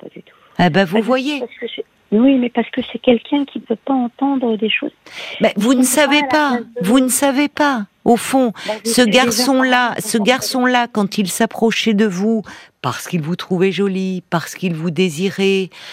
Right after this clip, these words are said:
Speaker 2: finalement, son désir pouvait avoir quelque chose de très agressif pour vous,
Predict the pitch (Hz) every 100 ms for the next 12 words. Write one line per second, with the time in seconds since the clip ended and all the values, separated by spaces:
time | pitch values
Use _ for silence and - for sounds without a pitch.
0 | - - 220 220 226 285 294 - 220 208
1 | 214 220 185 269 294 - 196 196 214 208
2 | - 220 - 220 - 254 185 196 - -
3 | 226 190 214 165 220 - - 254 - -
4 | 208 214 226 294